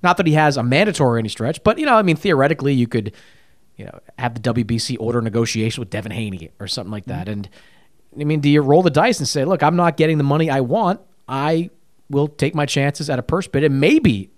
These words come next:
Speaker 1: a Triller comes along, or, you know, even you get Golden Boy or, or Eddie Hearn to overbid for it. I, that, that was one of my takeaways. Like, you're, you're never gonna see the big, big, big stars do this, but I wonder if you'll see more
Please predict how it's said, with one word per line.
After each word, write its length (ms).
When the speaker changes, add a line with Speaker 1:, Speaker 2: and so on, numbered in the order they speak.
Speaker 1:
a 100
Triller 380
comes 200
along, 440
or, 300
you 80
know, 80
even 480
you 140
get 180
Golden 240
Boy 200
or, 200
or 240
Eddie 160
Hearn 220
to 140
overbid 480
for 120
it. 40
I, 160
that, 180
that 100
was 120
one 160
of 60
my 140
takeaways. 500
Like, 200
you're, 260
you're 140
never 180
gonna 140
see 120
the 80
big, 300
big, 180
big 200
stars 520
do 140
this, 180
but 300
I 80
wonder 300
if 120
you'll 120
see 160
more 640